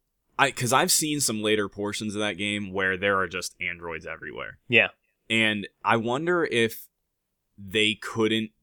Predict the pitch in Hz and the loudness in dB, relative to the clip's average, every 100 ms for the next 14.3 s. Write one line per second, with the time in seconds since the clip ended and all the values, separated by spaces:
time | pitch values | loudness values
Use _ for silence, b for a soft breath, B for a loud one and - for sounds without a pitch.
0 | 98 101 98 - 95 90 90 92 87 85 | -8 -2 -2 -2 -2 -2 -2 -4 -2 -2
1 | 82 82 - 87 80 78 82 76 71 65 | -4 -8 -14 -6 -4 -4 -6 -6 -8 -12
2 | 60 87 _ 110 110 110 110 123 131 117 | -16 -16 _ 2 4 4 4 4 2 0
3 | 107 110 123 147 135 101 110 107 110 107 | 2 4 2 2 0 0 0 0 0 0
4 | 101 - - 98 95 92 92 90 92 90 | -2 -6 0 2 2 2 0 0 -2 -6
5 | 85 82 82 85 85 80 80 90 107 127 | -6 -4 -2 -4 -6 -6 -8 -4 -2 -2
6 | 139 - _ _ _ _ _ _ - 110 | -4 -10 _ _ _ _ _ _ -2 4
7 | 107 - _ _ _ _ _ _ - 113 | 6 4 _ _ _ _ _ _ 0 2
8 | 120 117 123 120 120 117 95 95 107 110 | 4 4 4 2 4 2 2 2 2 2
9 | 113 117 101 98 95 98 82 92 90 87 | 2 2 2 0 2 -2 0 -2 -2 -6
10 | - 87 90 - - - _ _ _ _ | -10 -2 0 -2 -12 -16 _ _ _ _
11 | _ _ _ 101 92 - 104 101 101 92 | _ _ _ 0 0 -2 -4 -2 -2 -6
12 | - 87 82 - _ - 92 90 90 87 | -6 -6 -6 -10 _ -6 0 0 -2 -4
13 | 80 82 87 87 - - 101 95 87 82 | -8 -8 -8 -10 -10 -4 -2 -2 -4 -4
14 | 78 73 | -6 -8